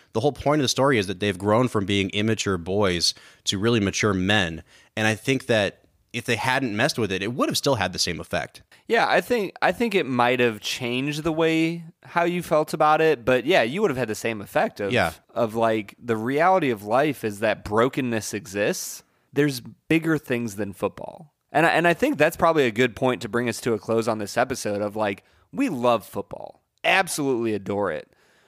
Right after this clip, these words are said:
Speaker 2: But in the end, there's more important things than football. There's family, there's friends, there, there's bringing meaning into the world. And I think football can do that.
Speaker 1: Yeah.
Speaker 2: And Remember the Titans is the perfect movie to illustrate that.
Speaker 1: Absolutely.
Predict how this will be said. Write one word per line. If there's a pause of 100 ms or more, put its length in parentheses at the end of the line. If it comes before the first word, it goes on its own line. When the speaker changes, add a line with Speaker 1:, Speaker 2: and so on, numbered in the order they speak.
(200)
Speaker 2:
But (180)
in
the
end,
there's
more
important
things
than
football.
There's
family,
there's
friends,
there,
there's
bringing
meaning
into
the
world.
And
I
think
football
can
do
that.
Speaker 1:
Yeah. (160)
Speaker 2:
And
Remember
the
Titans
is
the
perfect
movie
to
illustrate
that.
Speaker 1:
Absolutely.